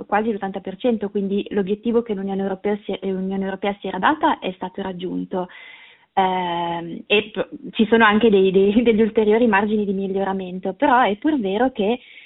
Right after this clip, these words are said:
ehm, diciamo, se l'inverno dovesse essere, eh, molto freddo e se, eh, ci dovessero essere ulteriori, eh, crisi dal lato dell'offerta, ehm,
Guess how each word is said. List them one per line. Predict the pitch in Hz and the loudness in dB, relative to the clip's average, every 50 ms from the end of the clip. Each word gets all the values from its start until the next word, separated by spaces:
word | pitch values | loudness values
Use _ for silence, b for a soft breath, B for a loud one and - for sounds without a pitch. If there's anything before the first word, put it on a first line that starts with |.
| B B B B B | B B B B B
ehm, | - 202 196 185 185 185 185 185 185 180 180 175 175 - - - | 0 2 2 2 0 -2 -4 -4 -4 -6 -8 -8 -10 -12 -10 -6
diciamo, | - 208 202 214 208 196 185 175 - | -4 0 2 2 2 2 -2 -2 -2
se | 220 | -2
l'inverno | 208 226 226 220 233 247 247 233 214 | 0 2 2 2 4 4 4 2 0
dovesse | 202 190 208 202 208 - 214 | 0 -2 -4 -4 -4 -4 -4
essere, | 208 208 208 - - 202 190 185 180 180 - _ _ - | -2 -4 -4 -6 -8 -6 -4 -4 -4 -6 -8 _ _ -10
eh, | 185 190 180 180 | -8 -8 -6 -4
molto | 185 202 226 226 226 240 | -2 0 0 0 0 -2
freddo | 208 - 247 240 226 214 190 175 185 | -4 0 2 2 2 2 2 0 -4
e | 185 185 185 - | -6 -6 -4 -2
se, | 220 214 220 220 | 0 2 2 2
eh, | - - 190 185 | 0 -2 -6 -8
ci | - 208 | -6 -6
dovessero | 185 190 202 208 202 - 220 208 | -6 -4 -4 -4 -4 -2 -2 -2
essere | 214 208 208 - 196 190 | -2 -2 -2 -6 -6 -4
ulteriori, | 190 185 - 208 196 208 220 220 214 208 190 185 - | -6 -6 -6 -4 -2 0 0 2 0 0 -2 -4 -6
eh, | - 175 175 170 170 170 170 170 165 160 165 - | -8 -10 -10 -10 -10 -10 -10 -10 -10 -12 -10 -4
crisi | - 220 233 226 214 185 185 | 0 2 2 2 2 0 0
dal | 180 185 175 | -2 0 2
lato | 202 208 202 - 202 | 2 0 0 0 -2
dell'offerta, | 185 208 254 320 320 - - 185 180 190 - - 247 262 302 311 294 | 0 0 2 0 0 0 0 0 0 -2 -2 0 2 2 4 2 2
ehm, | - 185 180 - 185 190 190 190 185 180 180 180 180 175 170 - - | 0 -4 -8 -8 -8 -8 -6 -6 -4 -4 -4 -4 -6 -6 -8 -10 -12